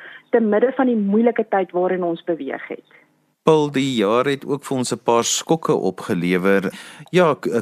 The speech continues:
Speaker 2: covid het dit nou vir ons uitgelig, maar daar's skokke wat vorendag gekom het, dat ons byvoorbeeld, dat skole se sanitasie na soveel jaar van demokrasie nog nie in plek is nie.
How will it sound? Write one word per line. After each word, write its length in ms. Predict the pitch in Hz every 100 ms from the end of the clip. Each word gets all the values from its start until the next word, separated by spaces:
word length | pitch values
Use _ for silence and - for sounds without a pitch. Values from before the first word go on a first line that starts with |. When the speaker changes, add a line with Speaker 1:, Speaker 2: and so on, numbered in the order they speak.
| -
Speaker 2:
covid 360 | - 160 170
het 120 | 127 123
dit 160 | 143
nou 100 | 139
vir 180 | - 123
ons 380 | 120 123 - -
uitgelig, 840 | 180 190 - 156 87 87 - - 113
maar 260 | 113 117
daar's 260 | 110 117 -
skokke 380 | - 185 - 175
wat 180 | 143
vorendag 480 | - 131 113 95 92
gekom 420 | - - 110 107
het, 440 | 107 104 - - -
dat 140 | 131
ons 120 | 143 -
byvoorbeeld, 520 | 143 151 147 147 147
dat 140 | 131
skole 440 | - - 156 160 156
se 160 | -
sanitasie 1040 | - 147 143 139 - 139 143 - 147 143 - - -
na 100 | 135
soveel 540 | - - 180 - 196
jaar 320 | 139 107 107 104
van 220 | 110 98
demokrasie 920 | 95 98 101 107 110 - - 131 113 - -
nog 360 | 107 120 -
nie 140 | 151 123
in 140 | 107
plek 280 | - 170 170
is 200 | 80 -
nie. 200 | 64 -